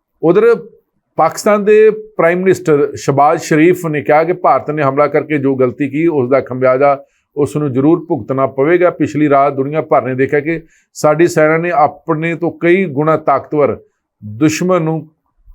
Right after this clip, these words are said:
ਗੋਡੇ ਟੇਕਣ ਲਈ ਮਜਬੂਰ ਕੀਤਾ। ਉਹਨਾਂ ਦਾਅਵਾ ਕੀਤਾ ਕਿ ਇਤਿਹਾਸ ਹਮੇਸ਼ਾ ਯਾਦ ਰੱਖੇਗਾ ਕਿ ਪਾਕਿਸਤਾਨ ਦੀ ਸੈਨਾ ਤੇ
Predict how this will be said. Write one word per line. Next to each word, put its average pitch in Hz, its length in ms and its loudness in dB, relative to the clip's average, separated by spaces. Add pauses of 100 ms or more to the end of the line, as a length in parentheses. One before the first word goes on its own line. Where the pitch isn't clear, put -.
ਗੋਡੇ 151 500 2
ਟੇਕਣ 156 400 -2
ਲਈ 143 100 -2
ਮਜਬੂਰ 131 420 -2
ਕੀਤਾ। 135 220 -2
ਉਹਨਾਂ 139 160 0
ਦਾਅਵਾ 135 240 2
ਕੀਤਾ 156 300 -2
ਕਿ 160 120 -4
ਇਤਿਹਾਸ 135 500 0 (440)
ਹਮੇਸ਼ਾ 175 460 0
ਯਾਦ 143 200 2
ਰੱਖੇਗਾ 156 340 -2
ਕਿ 160 120 -6
ਪਾਕਿਸਤਾਨ 143 480 -2
ਦੀ 147 80 -4
ਸੈਨਾ 147 360 -2
ਤੇ 120 280 -2